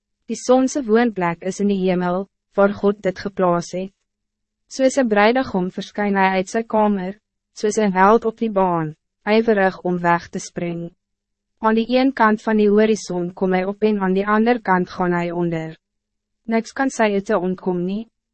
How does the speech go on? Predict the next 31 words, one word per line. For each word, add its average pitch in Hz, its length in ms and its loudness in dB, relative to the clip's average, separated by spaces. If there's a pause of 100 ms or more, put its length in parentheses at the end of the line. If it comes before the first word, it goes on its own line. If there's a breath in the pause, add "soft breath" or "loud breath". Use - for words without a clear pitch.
Die 214 160 0
Here 233 320 4
se - 100 -6
voorskrifte 220 840 -2 (100)
is - 160 -10
volkome, 185 680 0 (360)
dit 196 160 -2
gee 240 200 2
nuwe 220 360 4
lewenskrag. 175 920 -2 (500)
Die 226 80 -6
bepalings 240 720 2
van 277 100 2
die 269 160 0
Here 190 400 0
is 190 100 -6
betrouwbaar, 175 800 0 (320)
dit 185 160 -4
maak 190 320 2
die 226 160 -2
eenvoudige 220 720 0
verstandig. 160 720 -4 (880)
Die 214 160 0
Here 233 240 4
se 285 160 -2
bevele 180 640 -2
is 175 100 -12
reg, 165 300 -4 (480)
dit 190 80 -2
brengt 226 400 2
vreugde 214 400 2